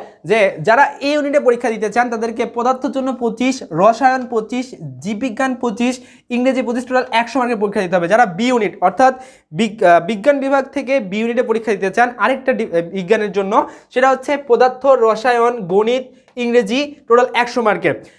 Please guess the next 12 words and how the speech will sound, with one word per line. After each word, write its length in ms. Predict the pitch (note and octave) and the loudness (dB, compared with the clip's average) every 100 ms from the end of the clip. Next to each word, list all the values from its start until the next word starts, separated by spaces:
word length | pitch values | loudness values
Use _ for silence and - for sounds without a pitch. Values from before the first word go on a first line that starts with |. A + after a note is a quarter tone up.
| _ | _
এখন 280 | A#3 B3+ D4 G#3+ - C#3+ | -2 4 2 2 -6 -2
ব্যবসা 300 | G3+ G#3+ E4 | 0 0 -4
শিক্ষা 340 | - D#4 - D#4+ | -8 -8 -6 -2
শাখা 220 | C#4+ C4+ C#4 | 0 0 0
থেকে 160 | B3+ G3 G3+ | 0 2 2
যারা 160 | G#3 A3 A3 | 4 4 2
সি 200 | - C#4 | -4 -4
ইউনিটে 200 | C4+ C4 C4 | 2 2 0
পরীক্ষা 240 | A#3 A3+ F#3 | -4 -4 -2
দিবে, 160 | F#3+ C#4+ - - F3 | 0 0 -2 -4 2
ব্যবসা 240 | B3 D4+ | 2 0
শিক্ষা 240 | C#4+ C#4 | -6 -4